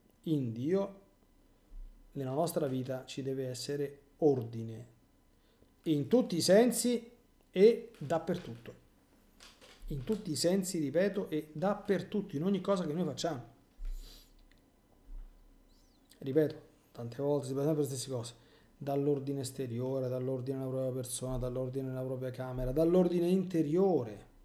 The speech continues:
Capite? L'ordine interiore, le priorità, adesso non voglio rimandare a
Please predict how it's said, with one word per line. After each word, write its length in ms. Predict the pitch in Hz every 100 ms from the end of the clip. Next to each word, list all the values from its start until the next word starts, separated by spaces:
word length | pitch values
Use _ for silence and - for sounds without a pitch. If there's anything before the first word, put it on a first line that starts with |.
| - - - - _ _ _ _ _ _ _
Capite? 300 | - 117 - - _ _ _ _ _ _ _ _ _ _ _
L'ordine 300 | 135 139 143
interiore, 680 | 131 131 131 160 151 110 107 - _ _ - - - _ _ _ _ _ _ _
le 220 | 135 131
priorità, 640 | 123 143 135 131 170 156 120
adesso 260 | 123 - 120
non 160 | 113
voglio 260 | 131 123 120
rimandare 600 | 117 113 117 117 113 110
a 260 | 107 107